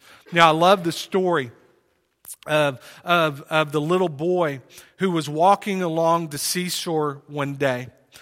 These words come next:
And as he was walking along the seashore, um, he was picking up starfish, and he was throwing those starfish into the ocean.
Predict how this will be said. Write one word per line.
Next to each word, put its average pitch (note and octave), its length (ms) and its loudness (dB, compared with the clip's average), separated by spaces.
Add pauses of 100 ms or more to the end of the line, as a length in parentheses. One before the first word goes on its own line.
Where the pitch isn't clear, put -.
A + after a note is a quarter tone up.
(240)
And F3+ 340 2
as F3+ 300 2
he G3 80 -2
was F3 180 -2
walking G#3 440 2
along F#3+ 360 2
the E3 100 -4
seashore, F3 760 -4 (320)
um, D#3+ 360 2
he E3 200 -4
was F3+ 160 0
picking A#3 340 -2
up G3 160 0
starfish, F#3+ 880 0
and D#3 100 -6
he D#3+ 60 -2
was D3+ 200 -8
throwing G#3 440 -2
those G3 220 -2
starfish F3 760 0
into F3+ 380 -6
the D#3 220 0
ocean. D#3 440 -4